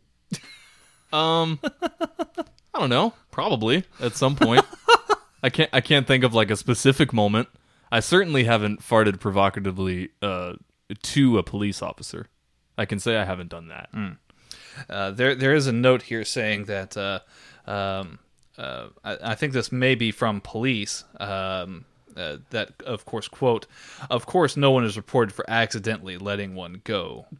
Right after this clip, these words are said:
Speaker 2: <laughs> Uh, the man can appeal the, uh, five hundred dollar, uh, five hundred euro fine.
Speaker 1: Five hundred euros
Speaker 2: Yeah, I mean,
Speaker 1: for farting.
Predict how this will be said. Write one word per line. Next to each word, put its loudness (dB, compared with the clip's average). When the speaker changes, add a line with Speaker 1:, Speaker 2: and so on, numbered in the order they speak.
Speaker 2:
<laughs> 0
Uh, -2
the 0
man 6
can 4
appeal 2
the, -6
uh, -4
five -4
hundred -6
dollar, -8
uh, -4
five -2
hundred -8
euro -8
fine. -10
Speaker 1:
Five 0
hundred -2
euros -2
Speaker 2:
Yeah, -8
I -6
mean, -6
Speaker 1:
for 2
farting. -4